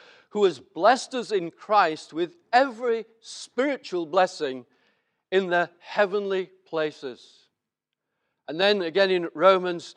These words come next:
chapter eight and verse thirty-two, he said, "He who did not spare his own son, but gave him up for us all, how will he not also with him graciously give us all things?"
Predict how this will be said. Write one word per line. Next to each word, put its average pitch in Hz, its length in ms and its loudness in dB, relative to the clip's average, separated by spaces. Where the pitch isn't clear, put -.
chapter 175 380 -4
eight 190 220 0
and 165 120 -6
verse 165 240 2
thirty-two, 151 460 -4
he 151 100 -2
said, 160 220 -2
"He 254 340 0
who 208 240 -6
did 185 220 0
not 180 240 -2
spare 175 420 0
his 147 200 -8
own 143 220 -2
son, 170 520 0
but 147 240 -8
gave 185 260 -2
him 165 260 -6
up 185 240 0
for 151 140 -4
us 131 220 -4
all, 139 540 -2
how 262 220 2
will 254 100 -4
he 240 100 -2
not 220 360 2
also 185 760 2
with 175 260 2
him 147 220 -6
graciously 139 920 -2
give 175 220 0
us 139 380 -2
all 151 480 0
things?" 127 600 -6